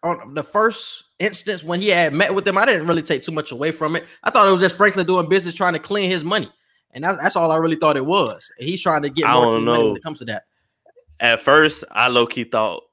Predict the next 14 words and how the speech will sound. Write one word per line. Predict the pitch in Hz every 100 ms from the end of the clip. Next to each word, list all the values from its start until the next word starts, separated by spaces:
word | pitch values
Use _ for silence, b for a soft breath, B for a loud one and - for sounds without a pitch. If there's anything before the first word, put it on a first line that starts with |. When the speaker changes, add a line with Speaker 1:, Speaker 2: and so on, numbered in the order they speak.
| _ -
Speaker 2:
"Is | 107
he | 139 135
really | 110 120
gonna | 117 113
try | 110 120 110
and, | 101
like, | 90 80 - _
run | 98 107 107
the |
coke | 95 - 120 - - -
through | 123
the | 104
bookstore | 90 127 - 131 131
too? | 131 196 214